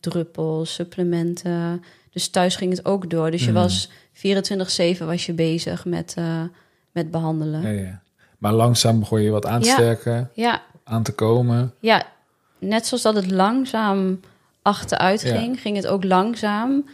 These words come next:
Speaker 1: Stapje voor
Speaker 2: Ja.
Speaker 1: stapje ging het
Speaker 2: Dus je
Speaker 1: beter.
Speaker 2: zou kunnen zeggen dat, dat, dat in Amerika, dat ze daar de stabiliteit hadden hervonden en de weg omhoog,
Speaker 1: Ja.
Speaker 2: langzaam.
Speaker 1: Ja.
Speaker 2: Dat was net genoeg om je daarna met natuurlijke geneesmiddelen
Speaker 1: Ja.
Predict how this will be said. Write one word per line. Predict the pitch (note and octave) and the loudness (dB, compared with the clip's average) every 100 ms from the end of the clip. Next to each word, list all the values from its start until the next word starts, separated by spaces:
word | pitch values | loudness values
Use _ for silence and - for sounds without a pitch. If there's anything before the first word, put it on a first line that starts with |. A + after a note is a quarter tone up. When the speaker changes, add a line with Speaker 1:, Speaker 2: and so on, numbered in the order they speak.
| _ | _
Speaker 1:
Stapje | - - F#3+ G#3 G#3+ | -8 -4 -2 -4 -6
voor | G3 | -2
Speaker 2:
Ja. | |
Speaker 1:
stapje | A#2+ A2+ - | 0 0 -2
ging | G3 F#3+ F#3 | -8 -6 -6
het | F#3 | -6
Speaker 2:
Dus | - _ _ _ | -10 _ _ _
je | |
Speaker 1:
beter. | F#3 F#3+ | -2 2
Speaker 2:
zou | G#2 A#2+ | 4 4
kunnen | - C3+ | 6 6
zeggen | B2 A#2 | 6 6
dat, | A2+ A2+ A#2 | 4 0 -2
dat, | A#2 A2+ - | -2 -4 -8
dat | - A2 | -6 -4
in | A#2 | -2
Amerika, | A2+ A#2 B2 A#2+ A#2 A2+ | 2 4 4 2 2 2
dat | A2 G#2+ | 2 0
ze | - G#2+ | -4 0
daar | A2+ A2+ A2 | 0 2 0
de | |
stabiliteit | G#2+ - G#2 G#2+ - A#2 C3 | -4 -2 -2 -2 2 4 4
hadden | C3 B2 | 4 4
hervonden | A#2+ A#2 A#2+ A#2+ A#2+ | 4 2 2 0 0
en | A#2 | 2
de | |
weg | A2+ A2 A2+ | 4 2 2
omhoog, | G#2 A2 C#3 E3+ - - | 4 6 6 4 -6 -6
Speaker 1:
Ja. | A3+ | 0
Speaker 2:
langzaam. | A#2+ B2+ B2 B2+ C#3+ D#3 - _ | 2 2 2 2 0 -2 -10 _
Speaker 1:
Ja. | A3 | -2
Speaker 2:
Dat | A2 G#2+ | 0 0
was | G#2 | 0
net | A2+ A#2 | 2 2
genoeg | - B2 B2 C3+ - | 4 6 6 4 0
om | - A2+ | 0 2
je | A2 | 2
daarna | G#2+ G#2+ A2 A2+ A#2 A#2+ _ | 2 2 2 2 0 -6 _
met | - G#2+ G#2+ G#2+ G#2 - - | -6 0 2 2 0 -4 -18
natuurlijke | - G2+ G#2 A#2 A#2 - | -16 -8 -4 0 0 0
geneesmiddelen | - G#2+ G#2 G#2 G#2+ G#2 G2 F#2+ - _ _ | -2 0 0 0 -2 -2 -4 -8 -14 _ _
Speaker 1:
Ja. | A3 B3 | -4 -4